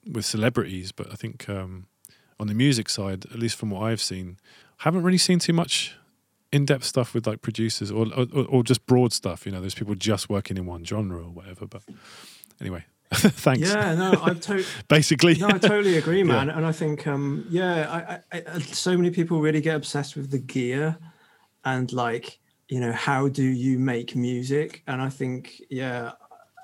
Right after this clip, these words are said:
Speaker 2: there's so much more to it than that. And
Speaker 1: Yeah, yeah, toys,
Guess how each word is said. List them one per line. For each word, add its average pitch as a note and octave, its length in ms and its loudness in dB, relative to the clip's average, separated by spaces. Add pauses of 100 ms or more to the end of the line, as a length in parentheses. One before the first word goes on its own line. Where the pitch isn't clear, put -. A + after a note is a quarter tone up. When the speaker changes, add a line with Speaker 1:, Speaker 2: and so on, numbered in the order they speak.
(140)
Speaker 2:
there's C#3 280 -6
so D3 200 0
much C3+ 240 -4
more B2+ 280 0
to D3 220 0
it A2+ 240 -4
than A2 200 -8
that. A2+ 340 -8
And A#2+ 200 -10 (300)
Speaker 1:
Yeah, D#3 340 6 (400)
yeah, B2+ 260 4
toys, A2+ 540 0